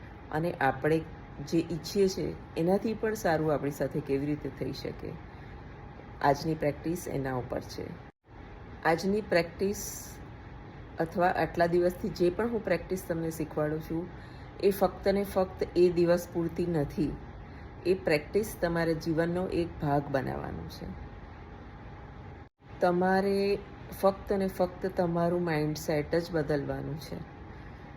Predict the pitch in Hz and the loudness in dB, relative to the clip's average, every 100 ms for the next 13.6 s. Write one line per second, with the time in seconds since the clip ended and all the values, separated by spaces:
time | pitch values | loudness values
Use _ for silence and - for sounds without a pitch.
0 | - 156 160 165 180 185 190 190 185 185 | 0 0 2 -2 2 2 4 0 0 -2
1 | 160 - 175 170 - 190 175 165 156 - | -2 0 2 2 -2 0 2 4 2 0
2 | 170 175 - - 165 160 175 165 160 156 | -2 0 -4 -2 2 4 4 6 4 2
3 | 170 160 165 - - - - - 175 165 | 2 2 2 -4 -14 -14 -14 -4 -4 2
4 | 143 143 165 180 170 170 165 156 170 165 | 2 4 4 4 4 4 2 2 0 2
5 | 156 160 160 160 165 165 156 170 - 202 | 2 4 2 0 2 4 4 2 0 -4
6 | 185 175 - - - - - - - 170 | -6 -8 -12 -12 -12 -10 -10 -10 -2 4
7 | 175 175 185 196 190 190 196 165 175 175 | 6 6 6 6 6 2 0 0 2 4
8 | 165 156 165 165 165 165 175 175 175 - | 2 2 4 4 4 0 0 2 0 -2
9 | - 202 - 330 349 - 233 226 190 185 | -2 -2 2 0 0 0 0 2 0 -2
10 | - 180 165 165 151 151 - 160 185 - | -2 -2 0 0 0 -2 -4 -4 -4 -10
11 | - - - - 180 208 185 180 180 180 | -14 -14 -6 4 6 6 4 2 2 0
12 | 175 165 160 175 175 175 160 165 151 185 | 0 0 -2 -2 0 -2 -4 -4 -4 -4
13 | - 170 170 175 175 185 | -4 0 4 4 4 0